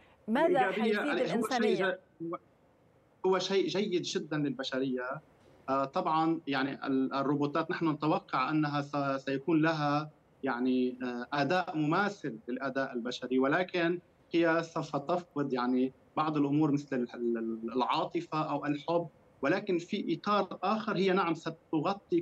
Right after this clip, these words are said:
Speaker 2: كل شيء إذا تأمن لها السنسينج أو ال-، الحساسات التي يمكن أن يتم دمجها في، آه، خلية عصبية صناعية، آه، شاملة.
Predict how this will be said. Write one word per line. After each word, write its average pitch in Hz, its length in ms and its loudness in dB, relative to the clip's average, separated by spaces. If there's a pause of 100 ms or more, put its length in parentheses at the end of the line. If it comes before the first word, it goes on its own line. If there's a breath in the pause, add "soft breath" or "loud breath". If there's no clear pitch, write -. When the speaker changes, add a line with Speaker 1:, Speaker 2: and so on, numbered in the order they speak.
Speaker 2:
كل 185 200 2
شيء 180 380 2
إذا 151 160 -2
تأمن 156 480 2
لها 165 360 0 (460)
السنسينج 156 760 0
أو 151 380 0
ال-، 135 240 0
الحساسات 147 640 -2
التي 156 540 2 (300)
يمكن 170 440 2
أن 151 200 4
يتم 143 300 2
دمجها 143 560 2
في، 156 480 2 (480)
آه، 127 760 -2
خلية 151 360 2
عصبية 139 460 -2
صناعية، 135 800 0 (520)
آه، 120 400 -2
شاملة. 120 500 0